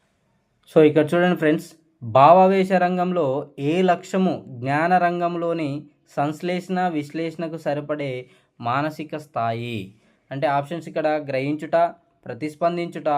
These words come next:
విలువ కట్టుట, వ్యవస్థాపన. ఓకే ఫ్రెండ్స్, ఇక్కడ కరెక్ట్ ఆన్సర్ వచ్చేసి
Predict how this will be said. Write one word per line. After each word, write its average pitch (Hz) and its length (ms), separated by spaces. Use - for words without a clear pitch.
విలువ 139 200
కట్టుట, 156 320
వ్యవస్థాపన. 131 680
ఓకే 139 200
ఫ్రెండ్స్, 147 260
ఇక్కడ 151 160
కరెక్ట్ 147 280
ఆన్సర్ 165 280
వచ్చేసి 147 400